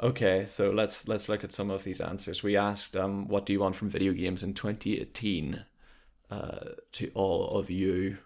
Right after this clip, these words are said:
listening. Um, we've got various answers. Some of them kind of repeat what we've said here. Um,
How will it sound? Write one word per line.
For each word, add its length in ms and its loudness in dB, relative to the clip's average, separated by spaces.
listening. 720 -4
Um, 420 -8
we've 200 -6
got 320 0
various 580 4
answers. 380 -4
Some 140 0
of 60 4
them 580 -4
kind 400 0
of 100 4
repeat 320 0
what 160 0
we've 260 -4
said 680 -2
here. 640 -4
Um, 580 -6